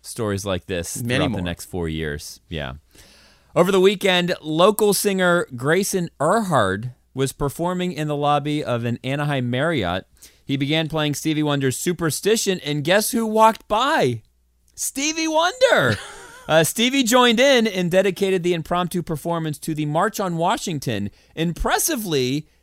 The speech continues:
Speaker 1: Erhard played guitar and sang like a champ. Lyle, could you have done the same?
Speaker 2: No.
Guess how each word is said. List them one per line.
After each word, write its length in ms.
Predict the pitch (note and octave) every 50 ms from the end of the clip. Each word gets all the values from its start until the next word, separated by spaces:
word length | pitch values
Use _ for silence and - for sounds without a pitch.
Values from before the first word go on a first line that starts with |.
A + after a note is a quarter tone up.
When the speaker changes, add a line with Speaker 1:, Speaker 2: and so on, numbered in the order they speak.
| _ _ -
Speaker 1:
Erhard 500 | D#3+ F#3 A3 A#3 G#3 G3 F#3+ G3 F#3 E3+
played 300 | - - F3+ F3+ F#3+ E3+
guitar 480 | E3+ F3+ - G3 G3 G3+ G3 F#3 F3+ - D3+
and 180 | D#3+ E3 E3
sang 400 | - - - G3 G3 A3 B3 B3+
like 260 | B3 A#3 A3 A3 G#3+ -
a 80 | F#3 D#3+
champ. 680 | - - - - A3+ C#4 D4 C4 G#3+ F#3+ F#3 E3+ - - _ -
Lyle, 360 | C#3 D#3+ F3+ F#3+ A3 A#3+ B3
could 220 | - - D#3+ C#3
you 80 | F3 G3+
have 140 | A3 F#3+ E3+
done 160 | G3 G3 F#3
the 60 | F3 D#3+
same? 420 | - F#3 F3 F3 F#3+ G#3+ A#3 B3 -
Speaker 2:
No. 140 | - D3+ -